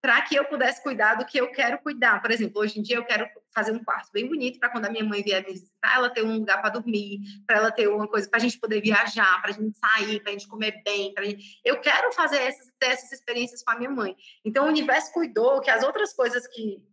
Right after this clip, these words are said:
que, é, de repente eu poderia tá gastando pra, né?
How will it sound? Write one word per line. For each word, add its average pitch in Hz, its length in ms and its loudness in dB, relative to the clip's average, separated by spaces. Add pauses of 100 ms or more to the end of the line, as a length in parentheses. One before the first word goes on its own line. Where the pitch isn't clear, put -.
(120)
que, 185 520 -2 (260)
é, 175 480 2
de 196 140 -2
repente 254 360 2
eu 233 80 2
poderia 233 360 0
tá 220 120 4
gastando 220 400 0
pra, 208 160 -6 (100)
né? 311 200 4